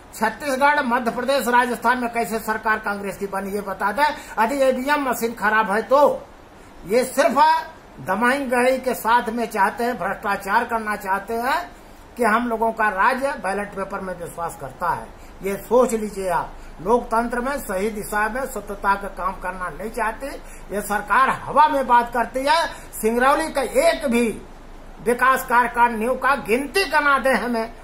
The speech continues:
तो मैं मानूंगा कि हाँ, वास्तव में जनहित में ये कार्य है। चाहे वो विद्यालय हो, प्राइमरी को उद्योग धंधा खोल लिए, सारे बच्चे को transfer कर दिए और आज भी एक भी पदस्थापना नहीं। कैसे बच्चे पढ़ेंगे?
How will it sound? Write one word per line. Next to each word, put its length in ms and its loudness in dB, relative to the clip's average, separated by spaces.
तो 120 -6
मैं 180 0
मानूंगा 440 2
कि 120 -6
हाँ, 140 2
वास्तव 340 2
में 160 -4
जनहित 340 -4
में 120 -8
ये 80 -6
कार्य 360 2
है। 180 0
चाहे 140 4
वो 160 6
विद्यालय 540 2
हो, 200 6
प्राइमरी 440 2
को 200 2
उद्योग 500 2
धंधा 320 2
खोल 220 2
लिए, 180 0
सारे 480 2
बच्चे 340 -2
को 260 0
transfer 440 -2
कर 180 -2
दिए 300 -4
और 80 2
आज 260 4
भी 220 0
एक 120 -4
भी 100 -2
पदस्थापना 600 -4
नहीं। 100 -6
कैसे 340 -4
बच्चे 320 -4
पढ़ेंगे? 420 -4